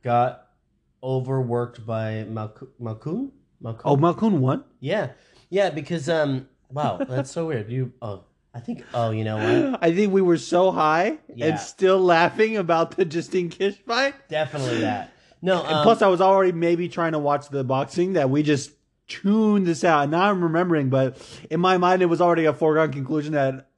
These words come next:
Speaker 2: um, Al Hassan was gonna win. <laughs> So I'm looking at the results, surprised, like, "Jacob Malkoun won this
Speaker 1: No.
Speaker 2: fight?"
Speaker 1: Um, so pretty much what happened was, um, M-, Malkoun was able to, um,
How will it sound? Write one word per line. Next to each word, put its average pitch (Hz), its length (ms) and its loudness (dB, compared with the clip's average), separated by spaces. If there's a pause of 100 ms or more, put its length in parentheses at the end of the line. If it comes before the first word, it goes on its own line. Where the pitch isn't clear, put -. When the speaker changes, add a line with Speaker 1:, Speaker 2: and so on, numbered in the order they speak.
Speaker 2:
um, 165 460 0
Al 151 160 2
Hassan 156 320 2
was 147 140 -4
gonna 151 160 0
win. 151 360 0
<laughs> - 60 -20 (560)
So 214 120 4
I'm 196 120 4
looking 233 180 4
at 226 80 2
the 220 60 2
results, 202 380 2
surprised, 180 420 0
like, 131 160 -2 (260)
"Jacob - 260 -8
Malkoun 208 440 2
won 151 200 0
this 185 160 0
Speaker 1:
No. 160 60 -6
Speaker 2:
fight?" 175 320 0 (320)
Speaker 1:
Um, 143 300 -8
so 160 160 -12
pretty 208 240 -8
much 143 180 -4
what 147 100 -6
happened 127 300 -4
was, 123 360 -6
um, 110 440 -8 (320)
M-, 123 60 -8
Malkoun 123 600 -2
was 110 260 -6
able 110 300 -8
to, 104 540 -10
um, 92 640 -8